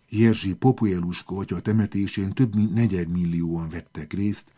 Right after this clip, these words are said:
ezerkilencszáznyolcvannégy november harmadikán.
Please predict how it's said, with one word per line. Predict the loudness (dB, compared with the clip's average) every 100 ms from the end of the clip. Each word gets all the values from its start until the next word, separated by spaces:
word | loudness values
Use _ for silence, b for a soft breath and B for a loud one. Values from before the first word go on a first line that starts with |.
| b
ezerkilencszáznyolcvannégy | -2 0 0 2 2 0 -2 -4 -2 -2 -4 -4 -4 -4 -2
november | -4 -6 -8 -8 -10
harmadikán. | -8 -8 -8 -10 -10 -10 -12 -12